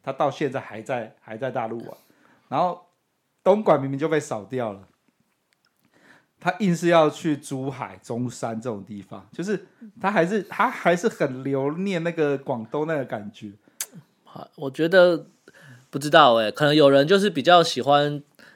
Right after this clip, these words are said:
Speaker 2: 就是觉得大陆，呃，很多地方的人啊，中文又通啊，然后什么。但是我觉得，
Speaker 1: 对。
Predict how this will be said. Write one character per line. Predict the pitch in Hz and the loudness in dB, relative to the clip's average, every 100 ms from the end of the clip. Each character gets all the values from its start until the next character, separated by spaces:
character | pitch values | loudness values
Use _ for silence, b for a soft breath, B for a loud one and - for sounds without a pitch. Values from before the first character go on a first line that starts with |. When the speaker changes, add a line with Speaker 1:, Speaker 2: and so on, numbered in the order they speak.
| b _ | b _
Speaker 2:
就 | - | -16
是 | 147 160 | -8 -6
觉 | 135 117 | -2 0
得 | |
大 | 117 147 | 2 4
陆， | 135 135 | 4 2
呃， | 123 123 120 117 113 - | 0 -4 -8 -12 -14 -12
很 | - 110 | -10 -4
多 | 135 135 | -2 -2
地 | 147 | -2
方 | 127 127 | -4 -4
的 | 123 | -2
人 | 107 92 95 | -4 -6 -6
啊， | 90 101 | -8 -8
中 | 104 120 | -6 -6
文 | 120 104 | -4 -2
又 | 113 | -2
通 | 104 - 104 101 | -4 -4 -6 -6
啊， | 101 87 87 90 98 | -6 -6 -8 -12 -14
然 | |
后 | 95 113 | -10 -8
什 | - | -10
么。 | - - | -14 -2
但 | |
是 | 170 180 | 0 2
我 | 120 | 0
觉 | 127 | 0
得， | 143 143 | 4 6
Speaker 1:
对。 | 139 | 4